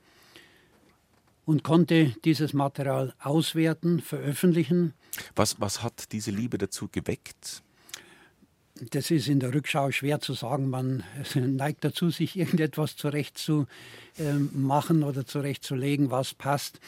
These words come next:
Speaker 1: Aber vielleicht war es so, dass ich als mit Kriegsende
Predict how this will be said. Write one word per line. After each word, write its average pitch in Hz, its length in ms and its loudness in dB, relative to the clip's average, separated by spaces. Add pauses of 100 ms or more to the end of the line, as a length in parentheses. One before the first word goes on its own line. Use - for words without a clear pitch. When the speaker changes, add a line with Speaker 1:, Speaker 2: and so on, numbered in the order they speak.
(480)
Speaker 1:
Aber 151 180 0
vielleicht 147 480 2
war 143 220 2
es 151 180 0
so, 165 180 4
dass 151 300 0
ich 151 240 0 (600)
als 143 380 0 (600)
mit 147 320 0
Kriegsende 147 760 4